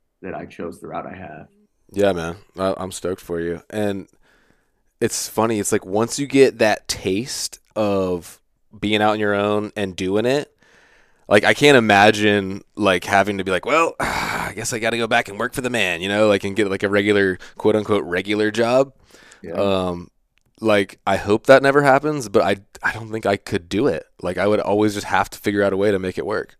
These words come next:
Speaker 2: <laughs>
Speaker 1: Yeah, it's, it's, it's tough. And I think that I've had people message me that, um, they just ask business advice or anything like that. And I tell 'em, like, "Go get, get,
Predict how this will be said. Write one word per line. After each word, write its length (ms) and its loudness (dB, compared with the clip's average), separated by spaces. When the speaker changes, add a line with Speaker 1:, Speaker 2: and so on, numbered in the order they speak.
Speaker 2:
<laughs> 0 -
Speaker 1:
Yeah, 280 -4
it's, 320 -6
it's, 300 -6
it's 320 -8
tough. 360 -8
And 120 -8
I 80 -6
think 340 -12
that 320 -8
I've 180 -6
had 260 -8
people 260 -12
message 460 -10
me 200 -6
that, 300 -8
um, 400 -18
they 160 -4
just 200 -6
ask 260 -10
business 420 -10
advice 680 -10
or 300 -14
anything 320 -8
like 220 -12
that. 320 -6
And 140 -20
I 140 -4
tell 320 -6
'em, 100 -10
like, 300 -14
"Go 280 -6
get, 220 -10
get, 360 -8